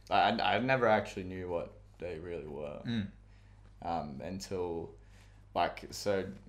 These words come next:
Speaker 1: Kelly's doing the, this, um, yeah, this, what, top-down shooter, as it, you were said before.
Speaker 2: Yeah.
Speaker 1: And, um, I, I picked a different tutorial, so we're both kinda learning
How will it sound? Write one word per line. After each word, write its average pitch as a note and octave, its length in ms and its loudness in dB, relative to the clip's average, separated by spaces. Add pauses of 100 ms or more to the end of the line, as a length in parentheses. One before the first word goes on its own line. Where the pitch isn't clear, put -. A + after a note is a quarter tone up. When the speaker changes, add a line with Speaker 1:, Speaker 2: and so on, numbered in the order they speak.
(160)
Speaker 1:
Kelly's G#2+ 460 2
doing G2 380 0
the, F2+ 140 -6 (160)
this, F2+ 340 -4
um, D2 460 -6 (1300)
yeah, D#2+ 180 -2
this, - 300 -8 (120)
what, F#2+ 240 -4
top-down F2 500 -6
shooter, D2+ 400 -8 (240)
as - 200 -14
it, D2 140 -12 (380)
you F#2+ 100 -10
were F2 80 -6
said E2+ 280 -8
before. E2+ 340 -6 (120)
Speaker 2:
Yeah. G#2 240 0 (240)
Speaker 1:
And, F#2+ 180 -2
um, E2+ 220 0
I, F2 260 4
I G#2 100 6
picked - 320 -2
a G2+ 40 -4
different G2 500 -2
tutorial, F2 580 -4
so F2 300 -2
we're F2 100 2
both F2 380 -2
kinda E2+ 300 -6
learning F2 640 -8